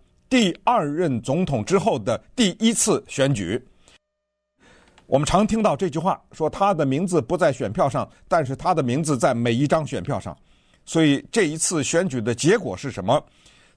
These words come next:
对于他和他的党都是有相当的影响的。所以它的意义之大，就在于它超越了你是红州还是蓝州，而是它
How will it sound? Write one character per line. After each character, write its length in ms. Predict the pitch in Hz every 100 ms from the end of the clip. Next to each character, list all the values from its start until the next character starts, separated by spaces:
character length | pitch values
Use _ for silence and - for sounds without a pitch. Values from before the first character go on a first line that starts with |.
| -
对 140 | 175
于 120 | 165
他 340 | 190 220 214 202 _ _
和 140 | - 160
他 180 | 165 196
的 100 | 165
党 380 | - 90 135 - _ _ _ _
都 200 | 220 220
是 280 | 208 196 131 - _ _ -
有 120 | 117
相 300 | 113 254 226
当 160 | 233 208
的 60 |
影 140 | 139 151
响 200 | 131 80
的。 180 | 90 - _ _ _ _ _ -
所 320 | - 160 165
以 260 | 180 131 147 _ -
它 160 | 139
的 120 | 123 143
意 100 | 208
义 340 | 143 131 113 _ _ _ -
之 160 | 175
大， 260 | 143 175 104 _
就 120 | - 160
在 200 | 190 127
于 260 | 117 151 - _ _
它 180 | - 151 -
超 300 | - 240 233
越 160 | 226
了 200 | 147 117 -
你 140 | 131 110
是 100 | 147
红 280 | 123 135 165
州 140 | 175
还 160 | 151 131
是 160 | 117
蓝 200 | 92 98
州， 220 | 120 147 - - -
而 160 | 139
是 260 | 175 156 - _ _
它 240 | - 180